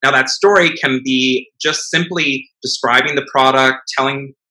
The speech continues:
the consumer about the product history, or it can be more entertaining,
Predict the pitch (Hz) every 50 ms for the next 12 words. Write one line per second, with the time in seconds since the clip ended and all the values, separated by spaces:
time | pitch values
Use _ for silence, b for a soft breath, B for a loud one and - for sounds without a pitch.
0 | _ _ - 117 113 113 113 117 113 - _ - 120 110 - - - 147 143 147
1 | 147 139 123 120 110 - 117 - - - 110 107 - - - 196 190 185 - -
2 | 185 175 170 165 165 165 B B B B B B 170 202 214 196 202 - 180 170
3 | 170 170 165 156 156 160 143 139 139 131 - - 185 185 180 156 123 110 120